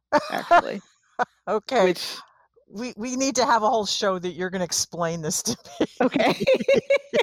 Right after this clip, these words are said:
Speaker 1: That sounds, that
Speaker 2: That's
Speaker 1: sounds like a show for sure.
Speaker 2: for
Speaker 1: We should be
Speaker 2: Patre-,
Speaker 1: recording that.
Speaker 2: for Patreon. That's,
Speaker 1: Yeah.
Speaker 2: that's where we really get,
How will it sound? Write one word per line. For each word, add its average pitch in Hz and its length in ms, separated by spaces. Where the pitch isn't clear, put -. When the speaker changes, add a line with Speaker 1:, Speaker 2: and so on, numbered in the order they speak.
Speaker 1:
That 175 200
sounds, - 560
that - 380
Speaker 2:
That's 185 260
Speaker 1:
sounds 180 200
like 170 200
a 170 80
show 165 260
for 160 180
sure. 156 280
Speaker 2:
for 190 80
Speaker 1:
We 233 80
should 254 220
be 196 80
Speaker 2:
Patre-, 170 100
Speaker 1:
recording 165 340
that. 165 120
Speaker 2:
for 185 120
Patreon. 147 840
That's, 185 240
Speaker 1:
Yeah. 277 100
Speaker 2:
that's 277 240
where 269 120
we 247 120
really 214 400
get, 175 260